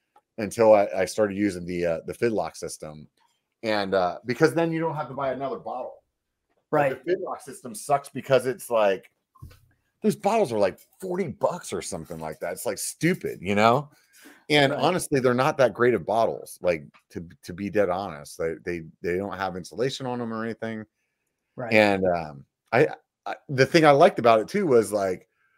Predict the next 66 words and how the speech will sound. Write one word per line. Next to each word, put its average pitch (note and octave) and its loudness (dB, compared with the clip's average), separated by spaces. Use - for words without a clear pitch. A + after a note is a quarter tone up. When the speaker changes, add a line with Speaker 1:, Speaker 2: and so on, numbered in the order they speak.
Speaker 1:
the A#2 2
same F#3+ 2
idea C#3 6
as A2+ 2
the G#2+ 4
Fidlock G2+ 0
is F#2+ -6
when, A2 -2
when A2+ 0
you C3 2
don't B2 2
have A#2+ -2
the G2 -8
bottle A#2+ 4
in G2+ -4
there, F#2+ 0
it D#2+ -6
doesn't G2+ -2
look F2+ -4
like F2+ -2
you F2 0
have F2 0
a - -12
bottle D#2 -4
cage. - -18
Speaker 2:
Right. A#2+ -4
Speaker 1:
And A2+ 0
with A2+ 0
that A2 8
strap, C3 6
it A2 2
was F#2 -2
the F#2 -8
same G#2+ 0
thing. E2 0
It D#2 -12
was E2+ -10
like, E2 -2
I E2+ -4
didn't F#2+ -4
ha-, F#2+ -2
if F2+ -2
I G#2+ 4
didn't, A2+ -2
when G#2+ 0
I G#2+ 4
was G2 0
not A#2+ 2
using A#2 -2
the F#2+ -8
strap, C3 0
I E2+ -18
just F#2 -14
didn't G#2 -6
have G#2+ 0
it G2+ -4
on F#2+ -8
the D#2+ -12
bike, G#2+ 0
Speaker 2:
Mm-hmm. D#3 -2
Speaker 1:
you F3+ -2
know? F3 -6
So G2+ 2
that A#2+ 2
was G#2+ -6
kinda, F2+ -16